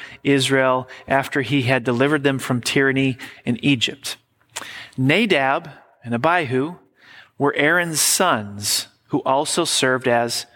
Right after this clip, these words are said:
priests. It was the family business of sorts. Now, the question on every reader's mind as you're looking at this story is, what did Aaron's sons do to deserve God wiping them out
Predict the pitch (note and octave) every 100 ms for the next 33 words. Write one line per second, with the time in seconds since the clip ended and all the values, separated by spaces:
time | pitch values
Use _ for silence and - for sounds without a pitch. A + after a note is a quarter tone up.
0 | _ - G#3 C3 - - - - - -
1 | C3 A#2 - - B2+ - A#2+ C3+ B2+ D3+
2 | C3+ A#2+ - A#2 - A#2 D3 - - -
3 | - - - - - - - - - -
4 | - - D#3+ D3+ - G#3+ A3+ - G#3+ E3
5 | E3+ F#3+ E3 D3+ C#3+ B2+ C#3+ F3 C#3 C3
6 | E3+ D#3+ C#3 C#3 C#3 C3+ B2+ B2+ - _
7 | - C#3+ C#3+ C3+ G2 D#3 C#3 B2 - E3+
8 | F3+ F3 C3 B2+ B2+ D#3 A3 F#3+ E3+ F#3+
9 | D#3+ - - E3+ D#3+ C3+ A#2+ A#2+ F#3 F#3
10 | A2+ A#2+ D#3 - _ _ _ - - -
11 | _ - D#3+ C#3+ D3 B2 D3+ G3+ F3+ C#3
12 | D#3 E3 - - _ _ _ - _ _
13 | C3 B2 D3+ F#3 D#3+ D3 C3+ B2+ F3+ G#3+
14 | G3 G3 A3 D4 - -